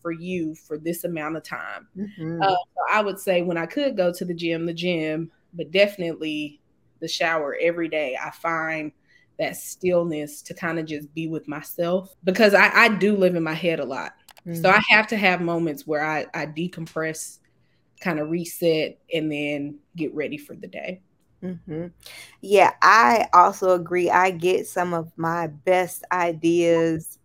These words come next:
Speaker 2: in the
Speaker 1: <laughs>
Speaker 2: shower, and I am, I get my best thoughts or something I've been praying about or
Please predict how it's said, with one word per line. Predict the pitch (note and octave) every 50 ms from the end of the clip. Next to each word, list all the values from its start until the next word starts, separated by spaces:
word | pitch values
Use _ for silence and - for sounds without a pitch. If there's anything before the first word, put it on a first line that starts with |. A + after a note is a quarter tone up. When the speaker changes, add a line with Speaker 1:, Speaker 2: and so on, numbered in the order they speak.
| _ -
Speaker 2:
in | F#3 F3 F3 F3
the | F3 F3
Speaker 1:
<laughs> | E3+ - -
Speaker 2:
shower, | F#3+ F#3 F3+ F3 F3 F3 E3 D#3+ D#3+ D#3+ D#3+ D#3+ _ _ _ _ _ _ _ _ _ _ -
and | F#3+ F3+ E3+ - - -
I | F#3 G#3 A3 A3
am, | A3 G#3 G3+ G3 F#3+ F#3 F#3 F#3 F3+ F3 E3+ E3+ E3 - _ _ _ _ _ _ _ _ _ _ _
I | - D#3 F#3
get | F#3 F#3 F3+
my | F3+ F3 E3+
best | D#3+ D#3+ D3+ G3 G3+ G3+ G3+ G#3 - - -
thoughts | G3 G3 G3 G3 F#3+ F#3 F#3 F#3 - -
or | E3 D#3 D#3
something | E3 D#3+ F#3+ F#3 F#3 E3+ F3+ F3
I've | F3+ F3 F3 E3
been | E3 D#3+ E3 D#3+
praying | - - F#3+ F#3 F#3 F#3 F3+
about | E3+ F3 F3 F3+ F3+ F3 E3
or | D#3 D#3+